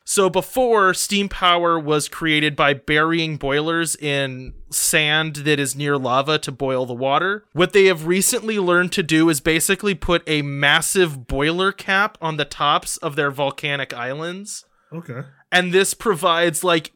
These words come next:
Speaker 1: an incre-, like, an unimaginable source of heat and steam to power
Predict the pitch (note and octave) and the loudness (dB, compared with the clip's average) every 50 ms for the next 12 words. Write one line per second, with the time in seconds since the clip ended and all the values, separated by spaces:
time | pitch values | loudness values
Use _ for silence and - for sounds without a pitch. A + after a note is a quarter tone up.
0 | _ - G3 F#3 F3+ F3 E3 E3 D#3 - - - - - - F#3+ F#3+ - G3 F#3 | _ -4 -2 0 0 0 -2 -4 -6 -10 -14 -16 -16 -14 -14 -14 -8 -4 -2 2
1 | F3+ F#3 F3 E3 - F3 E3 E3 - _ _ _ _ - G3+ G3+ G#3 G#3 G3+ F#3+ | 2 2 2 2 0 -2 -2 -4 -8 _ _ _ _ 0 2 2 2 2 0 0
2 | F3+ E3+ E3 E3 E3 E3 - E3+ E3 E3+ E3 D#3+ E3+ D3+ - - F3 E3 D#3+ - | 0 2 4 4 4 2 0 -2 -4 -4 -4 -2 -2 -2 -2 -2 -2 -2 -2 -2
3 | - D3+ - - - D#3 D3+ E3+ F3+ F3+ _ _ _ _ _ - D#3 D#3+ D3+ C3+ | -4 -6 -8 -8 -8 -6 -6 -6 -6 -8 _ _ _ _ _ -4 -4 -2 -2 -2
4 | - - - C#3+ C#3+ D3 D#3 E3+ F#3+ G3 F#3+ F#3+ - - D3+ - - E3+ D#3+ D#3 | -2 -2 -2 -2 -2 -2 -4 -4 -6 -6 -8 -6 -6 -6 -6 -2 0 2 2 2
5 | D#3 D#3 D3+ D3+ C#3+ C#3+ | 2 2 0 0 -2 -4